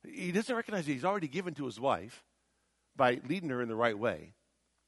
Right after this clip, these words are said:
Through his conversation with these three men, he's gonna give to them, although they don't see it.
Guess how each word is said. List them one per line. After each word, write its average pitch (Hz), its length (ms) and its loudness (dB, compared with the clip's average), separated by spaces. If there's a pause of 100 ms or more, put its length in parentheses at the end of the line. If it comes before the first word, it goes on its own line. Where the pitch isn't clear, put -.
(1300)
Through 233 140 -2
his 226 100 0
conversation 185 600 2
with 160 100 -2
these 160 140 -4
three 160 160 0
men, 180 120 4
he's 156 120 0
gonna 160 160 2
give 147 280 2
to 151 100 0
them, 160 260 6
although 151 260 6
they 139 140 4
don't 135 180 0
see 127 260 -4
it. 101 200 -8